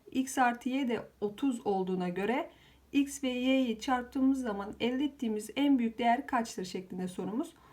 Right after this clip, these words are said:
Yani iki sayı topladığımızda toplamları bize otuzu verecek. Ama bu seçtiğimiz her iki sayı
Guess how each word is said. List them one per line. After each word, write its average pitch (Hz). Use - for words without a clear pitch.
Yani 294
iki 269
sayı 294
topladığımızda 247
toplamları 233
bize 185
otuzu 233
verecek. 285
Ama 247
bu 277
seçtiğimiz 285
her -
iki 226
sayı 226